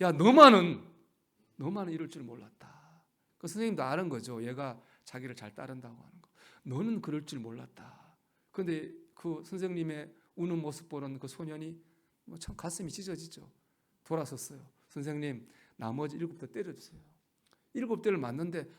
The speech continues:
하나도 안 아프더랍니다. 그리고 결심했대요. "나는 선생님처럼 살아야 되겠다.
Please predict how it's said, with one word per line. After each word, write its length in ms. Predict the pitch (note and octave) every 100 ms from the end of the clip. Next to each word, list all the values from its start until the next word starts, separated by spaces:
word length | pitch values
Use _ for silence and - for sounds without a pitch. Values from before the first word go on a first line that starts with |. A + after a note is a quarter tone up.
| -
하나도 400 | - C4+ C4+ F3
안 100 | C3
아프더랍니다. 600 | - - C#3+ - - - _ _ _ _ _ -
그리고 300 | E3 F#3+ G3
결심했대요. 720 | D3+ C#3 F#3+ A#2+ G#2+ A#2 A2+ - _ _ -
"나는 460 | A2+ C3 E3 D#3+ - -
선생님처럼 640 | - - F#3+ G#3+ F#3 - C3
살아야 280 | - F3 D3+
되겠다. 480 | C3 - - -